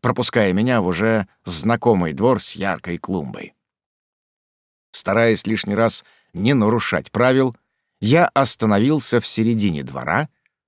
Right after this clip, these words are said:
в ожидании кого-нибудь, кто придёт за мной. А в том, что это произойдёт скоро, я практически не сомневался. Внутренний голос настойчиво шептал,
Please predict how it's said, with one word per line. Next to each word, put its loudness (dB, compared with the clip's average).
в -2
ожидании -2
кого-нибудь, -4
кто 2
придёт 0
за -4
мной. -10
А 0
в -8
том, 4
что -2
это 0
произойдёт -2
скоро, 0
я -2
практически -4
не -8
сомневался. -2
Внутренний 0
голос 4
настойчиво 2
шептал, 0